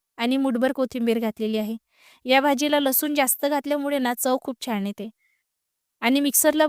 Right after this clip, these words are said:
फिरवून याची पेस्ट तयार करून घ्यायची. आता फोडणी करण्यासाठी कढईमध्ये एक ते दोन चमचे तेल गरम करायचं. यामध्ये मोहरी घालायची आणि जिरे घालायचं. आणि फोडणीमध्ये बाकी कांदा वगैरे घालण्याची काहीच गरज नाही.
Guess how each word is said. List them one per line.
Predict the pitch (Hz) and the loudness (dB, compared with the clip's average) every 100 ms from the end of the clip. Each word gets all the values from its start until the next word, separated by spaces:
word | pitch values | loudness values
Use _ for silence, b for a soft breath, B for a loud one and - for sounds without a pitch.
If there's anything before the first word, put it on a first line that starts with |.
| 254 | 0
फिरवून | 294 285 302 | 0 0 0
याची | 302 254 | -2 -6
पेस्ट | 294 247 233 - | -2 -2 -2 -2
तयार | 220 208 | -4 -2
करून | 214 220 | -4 -2
घ्यायची. | 226 220 - | -2 -2 -4
आता | 220 254 262 | -2 -2 0
फोडणी | 277 254 | 2 2
करण्यासाठी | 285 294 294 302 285 285 | 0 0 0 -2 -2 -2
कढईमध्ये | 262 247 247 247 254 | 0 0 0 0 -2
एक | 247 - | -2 -2
ते | 277 | -2
दोन | 262 254 | 0 0
चमचे | 262 254 262 | -2 -4 -2
तेल | 254 240 | -2 0
गरम | 233 233 | 0 0
करायचं. | 226 220 214 320 403 b b b | 0 -2 -2 -4 -6 b b b
यामध्ये | 247 254 269 285 | 4 4 4 0
मोहरी | 277 269 269 | 0 0 0
घालायची | 285 294 269 262 | 0 0 0 0
आणि | 247 262 | -2 -2
जिरे | 240 226 | -2 -2
घालायचं. | 220 208 202 202 240 - _ _ b b - | -2 -4 -4 -6 -10 -14 _ _ b b -2
आणि | 254 | 0
फोडणीमध्ये | 285 302 277 302 311 302 | 2 2 2 2 0 2
बाकी | 277 247 285 | 0 0 -2
कांदा | 277 240 269 | 0 2 2
वगैरे | 277 269 285 | 2 2 0
घालण्याची | 285 254 247 - | 0 -2 -4 -4
काहीच | 254 240 220 | -2 -2 -2
गरज | 208 202 202 | -4 -4 -8
नाही. | 202 | -12